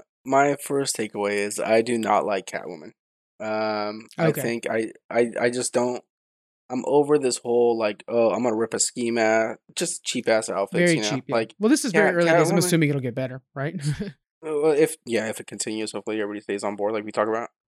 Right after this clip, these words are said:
Speaker 2: Mm-hmm.
Speaker 1: My thing is, like, okay, so I compare, uh,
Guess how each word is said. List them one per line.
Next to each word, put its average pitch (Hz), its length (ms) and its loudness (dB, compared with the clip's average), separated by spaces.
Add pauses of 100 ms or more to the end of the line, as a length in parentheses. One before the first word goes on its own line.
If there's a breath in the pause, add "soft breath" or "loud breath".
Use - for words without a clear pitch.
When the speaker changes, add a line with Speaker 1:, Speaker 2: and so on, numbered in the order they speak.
Speaker 2:
Mm-hmm. 135 200 -10 (580)
Speaker 1:
My 160 220 2
thing 170 160 0
is, 135 120 0
like, 113 220 4
okay, 107 380 -4 (680)
so 147 140 2
I 131 60 4
compare, 156 580 0 (420)
uh, 107 300 2